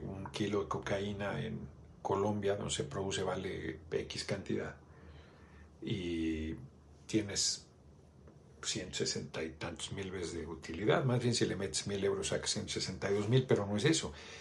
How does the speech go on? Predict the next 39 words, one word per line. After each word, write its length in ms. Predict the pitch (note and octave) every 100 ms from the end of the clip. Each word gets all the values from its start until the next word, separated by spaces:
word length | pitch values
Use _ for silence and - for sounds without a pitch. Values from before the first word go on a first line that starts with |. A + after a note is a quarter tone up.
| -
Ese 220 | - C3+
lo 120 | E3+ A2+
decía 220 | G2 C3+
Santiago 440 | C3 A2+ A#2 A2+
Krill, 280 | - A2 G#2+
pero 240 | G2+ F#2+
parece 300 | - A2 A#2
que 80 | C3+
el 80 | G#2+
dato 240 | G2+ -
era 80 | A2+
inexacto. 600 | G2+ F#2+ - A2 - -
¿Cuánto 380 | - A#2 B2 C3
valía 220 | A#2+ A2
un 80 | A2
kilo 300 | - A2 G#2+
de 100 | -
cocaína 500 | - - F2+ G2 G#2
en 80 | G2
Colombia 600 | - G2 G2+ G2 A2 -
y 80 | B2
cuánto 320 | - - F2
vale 200 | - F2
en 40 |
Nueva 220 | E2 D#2+ D#2+
York? 240 | F2 - - - - - - - - - - - - - -
Entonces, 240 | - C3+ -
si 140 | C3+
tú 120 | - F#3
lo 140 | G3
pones 240 | D3+ D#3
en 120 | C#3+ C#3
Nueva 200 | B2+ B2+
York, 280 | A#2+ A#2 C#3+ - - - - - - - - - - - - - B2+
la 600 | G2 E2+ E2 D#2+ D2+ -
utilidad 640 | F#2 E2 - F2+ F2 F#2+ G2+
es 320 | G2 - -
una 340 | F#2 F2 D#2+
locura. 480 | - - - C3 -